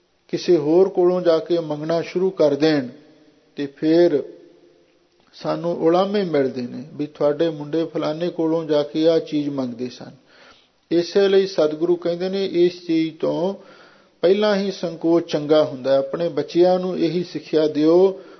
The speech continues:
ਵੀ ਕੁਛ ਚਾਹੀਦਾ ਤੇ ਸਾਡੇ ਕੋਲੋਂ ਲਵੋ ਤੇ ਹੋਰ ਦੂਸਰੇ ਵੱਲ ਕੋਈ ਝਾਕ ਨਾ ਰੱਖੇ। ਜੇ ਕੋਈ ਕਿਸੇ ਕਿਸਮ ਦਾ ਲਾਲਚ ਵੀ ਦਿੰਦਾ ਹੈ ਤਾਂ ਵੀ ਆਪਣੇ ਬੱਚਿਆਂ ਨੂੰ ਸਮਝਾ ਕੇ ਰੱਖੋ। ਹਜ਼ੂਰ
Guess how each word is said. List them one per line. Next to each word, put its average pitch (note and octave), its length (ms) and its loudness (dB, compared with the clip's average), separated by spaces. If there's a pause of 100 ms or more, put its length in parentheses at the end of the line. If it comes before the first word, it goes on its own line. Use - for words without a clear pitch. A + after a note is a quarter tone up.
(140)
ਵੀ E3+ 120 0
ਕੁਛ E3 380 -6
ਚਾਹੀਦਾ F#3 520 4
ਤੇ F#3 140 0
ਸਾਡੇ E3+ 420 2
ਕੋਲੋਂ E3+ 300 2
ਲਵੋ D3 480 4 (360)
ਤੇ D#3 100 -2
ਹੋਰ D#3 320 2
ਦੂਸਰੇ D#3+ 400 2
ਵੱਲ D#3 260 2
ਕੋਈ D3+ 280 -4
ਝਾਕ D3+ 340 4
ਨਾ D3 180 -2
ਰੱਖੇ। D#3 340 0
ਜੇ D#3+ 200 0
ਕੋਈ D#3+ 320 0 (560)
ਕਿਸੇ F3 280 0
ਕਿਸਮ E3 380 -4
ਦਾ D#3+ 180 2
ਲਾਲਚ D3+ 500 0
ਵੀ F3+ 200 0
ਦਿੰਦਾ E3 420 4
ਹੈ B2+ 280 -4 (280)
ਤਾਂ F#3+ 200 0
ਵੀ G#3 160 2
ਆਪਣੇ E3 380 0
ਬੱਚਿਆਂ D#3+ 500 0
ਨੂੰ D3+ 220 -4 (300)
ਸਮਝਾ D#3 460 0
ਕੇ C#3 220 -2
ਰੱਖੋ। D3+ 540 -2 (380)
ਹਜ਼ੂਰ D#3 380 2